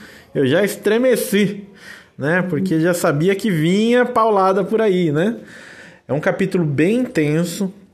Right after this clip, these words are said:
bem interessante. Obviamente, se você tiver o livro e for ler, você vai captar muito mais coisas, mas a nossa partilha aqui precisa ter um foco, onde nós vamos dirigi-lo aqui da melhor forma possível. Eu gostaria de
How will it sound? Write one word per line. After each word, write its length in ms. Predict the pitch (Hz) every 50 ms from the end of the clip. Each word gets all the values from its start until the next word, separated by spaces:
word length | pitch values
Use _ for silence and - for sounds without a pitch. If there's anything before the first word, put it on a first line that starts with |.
| _ _ _ _ -
bem 320 | 113 131 165 202 233 254
interessante. 840 | 240 240 208 196 175 160 156 156 - 135 127 135 147 170 175 - 147
Obviamente, 840 | 135 135 131 131 139 135 127 131 131 135 135 131 - - 127 113
se 260 | 110 - - - 139 127
você 280 | 131 123 127 - 139
tiver 380 | 139 - 123 107 127 139 147 143
o 40 | 120
livro 280 | 120 131 139 127 127
e 40 | 127
for 220 | 123 - 139 127
ler, 680 | 117 117 117 120 139 147 156 165 160 - - - - - - - - _ -
você 240 | 110 - - 151 127
vai 200 | 120 135 131 131
captar 460 | - 139 139 - - 143 135 131 131
muito 540 | 131 131 135 143 160 185 220 240 226 208 175
mais 240 | 156 139 - -
coisas, 400 | - - 123 131 151 170 170 156
mas 280 | 143 143 135 135 127 135
a 60 | 139
nossa 240 | 131 131 127 - 131
partilha 380 | - 131 123 123 - 143 131 127
aqui 160 | 127 - 135
precisa 340 | - 139 127 120 - 139 131
ter 160 | - 127 151
um 100 | 196 -
foco, 640 | - - - 127 135 156 180 - - - - - - - _ - - - - _ _ -
onde 200 | 120 120 123 139
nós 180 | 135 131 120
vamos 240 | 135 139 143 151 143
dirigi-lo 680 | 147 180 247 277 208 160 170 180 180 160 - - - - - - - _ _ _ -
aqui 220 | 117 117 - 151
da 100 | 143 147
melhor 360 | 147 147 151 151 165 196 214 208
forma 500 | - - - 151 170 185 185 180 180 170
possível. 1080 | 175 - - - 202 196 202 - - - 202 214 220 190 160 151 139 110 95 90 - - - - - - - - - _ _ _ _ _ _ _ _ _ - - - _ -
Eu 120 | 139 151 160
gostaria 440 | 196 190 - 208 180 180 180 175
de 460 | 160 151 175 180 165 156 135 113 -